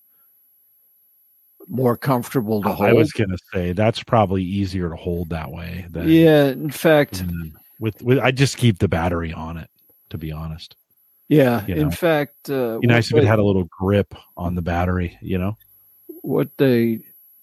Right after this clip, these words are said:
Speaker 1: do is, um, this is more of just a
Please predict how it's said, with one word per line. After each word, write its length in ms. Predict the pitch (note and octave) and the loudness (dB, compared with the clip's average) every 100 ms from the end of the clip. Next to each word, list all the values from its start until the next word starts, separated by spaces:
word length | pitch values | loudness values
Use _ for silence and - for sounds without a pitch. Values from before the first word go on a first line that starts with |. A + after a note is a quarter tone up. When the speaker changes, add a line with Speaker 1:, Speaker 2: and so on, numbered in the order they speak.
| G2 | -4
Speaker 1:
do 540 | B2 C3 B2 C#3 - - - - - _ _ _ _ _ _ _ _ _ _ _ _ _ _ _ _ _ - | 2 4 4 2 -2 -12 -20 -20 -20 _ _ _ _ _ _ _ _ _ _ _ _ _ _ _ _ _ -6
is, 500 | A#2+ A#2+ A#2 G#2 - | 0 2 2 0 -2
um, 420 | A#2 G#2+ G#2+ F#2 - _ _ _ _ _ _ _ | 0 0 -2 -6 -12 _ _ _ _ _ _ _
this 300 | - C3 C3+ | -2 0 2
is 180 | D#3 A#2 | 2 2
more 400 | A#2 B2 A#2 A2+ | 4 4 6 4
of 340 | - A2 G#2 - | 2 -6 -6 -8
just 380 | - A2+ - A#2 | -4 -4 -4 -4
a 280 | G#2+ F2+ | -4 -6